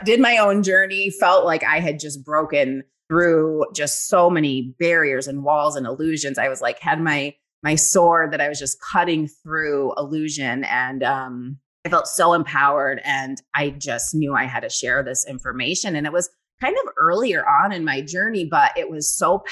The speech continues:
powerful. And I felt so strong about the turn that my life had taken that I knew, 'cause I was very unapologetic about it too. And so, you know, I would go out with my friends or whatever, and I had kind of already started saying yes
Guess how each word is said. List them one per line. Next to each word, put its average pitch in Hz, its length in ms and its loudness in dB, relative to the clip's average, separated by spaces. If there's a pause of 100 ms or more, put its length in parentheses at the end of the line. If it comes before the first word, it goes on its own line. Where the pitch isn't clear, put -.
(180)
powerful. 156 380 2
And 151 100 -4
I 143 80 -8
felt 135 220 -6
so 151 600 -4
strong 131 720 -2
about 139 560 0 (140)
the 151 100 -6 (200)
turn 147 220 -2
that 143 100 -8
my 131 160 -4
life 160 240 -4
had 175 140 -6
taken 185 600 -4 (280)
that 156 160 0
I 151 80 2
knew, 170 500 2
'cause 185 240 -4
I 170 120 2
was 160 180 -2
very 160 340 0
unapologetic 123 840 -4
about 202 300 0
it - 80 -2 (120)
too. 185 300 0
And 156 120 2
so, 135 300 -2 (360)
you 170 100 -2
know, 151 60 4
I 131 100 2
would 151 160 -4
go 143 140 0
out 117 160 2
with 143 100 -8
my 143 160 -4
friends 247 460 0
or 160 80 0
whatever, 139 500 0
and 139 100 -6
I 131 80 -2
had 160 220 -8
kind 247 280 -6
of 226 200 0 (260)
already 160 280 4
started 139 420 -2
saying 131 480 -4
yes - 520 -2